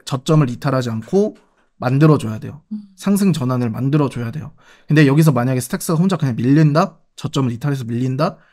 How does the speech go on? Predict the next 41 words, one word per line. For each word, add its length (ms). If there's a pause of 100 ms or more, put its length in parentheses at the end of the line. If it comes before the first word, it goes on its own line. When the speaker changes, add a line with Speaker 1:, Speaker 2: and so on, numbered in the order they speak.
(160)
Speaker 1:
그럼 200
얘는 200
좀 160
문제가 340
있는 200
거죠. 200
Speaker 2:
음, 120 (100)
그럼 200
일단은 380
어차피 300
중장기적으로는 1300
오를 320
테니 460 (100)
기다리셔라. 720
Speaker 1:
네. 360
근데 160
뭐 160
손절을 460
굳이 540 (100)
좀 220
잡아야 320
될 120
것 100
같다 220
하면은 500 (180)
지금 300
저점 360 (340)
일점팔팔 880
달러. 240 (120)
어, 120
여기 340
이탈하면은 720
저는 460 (200)
그냥 360
깔끔하게 580
정리를 440
해도 240
된다고 360
생각을 340
Speaker 2:
음. 40
Speaker 1:
해요. 120